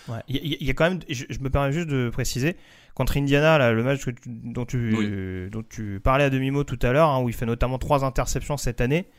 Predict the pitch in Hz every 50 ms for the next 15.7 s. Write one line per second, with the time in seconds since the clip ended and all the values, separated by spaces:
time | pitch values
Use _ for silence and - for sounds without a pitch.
0 | _ _ - - - - 101 - - - 107 101 101 101 104 107 107 107 104 -
1 | - - 123 113 113 110 - 131 123 117 110 107 104 101 104 101 98 98 92 92
2 | 95 95 101 98 98 - - - 131 131 135 147 151 156 - - - 113 107 -
3 | - 135 127 - 135 127 131 135 131 - - 123 113 120 120 117 110 110 104 101
4 | - 151 160 160 - - - - - - - - - - 107 107 107 107 113 117
5 | 110 107 - 123 135 139 139 123 135 139 135 139 131 - 139 127 - 131 - -
6 | 175 - - - 127 107 - - 151 151 147 147 147 147 151 143 135 - 143 131
7 | 135 160 170 147 135 120 - 123 131 147 151 - 147 123 117 117 - - 123 117
8 | 120 117 - 160 160 170 165 151 131 120 117 117 113 113 110 113 110 110 110 110
9 | 110 110 117 117 117 113 120 123 123 127 - _ _ - - - 139 131 - -
10 | 160 160 - - 131 117 117 120 - 170 196 180 151 113 - - - - _ _
11 | _ _ _ _ - 110 107 104 101 101 101 101 101 101 98 98 98 101 101 104
12 | 104 104 104 104 - - - - 120 110 110 117 120 127 123 - - 160 151 147
13 | 123 - - 117 117 - - - 127 123 123 127 117 110 - - 127 110 - -
14 | 156 156 165 165 165 151 131 117 113 110 107 107 104 104 104 104 101 101 104 -
15 | - 104 - - 110 117 135 139 117 110 - - - -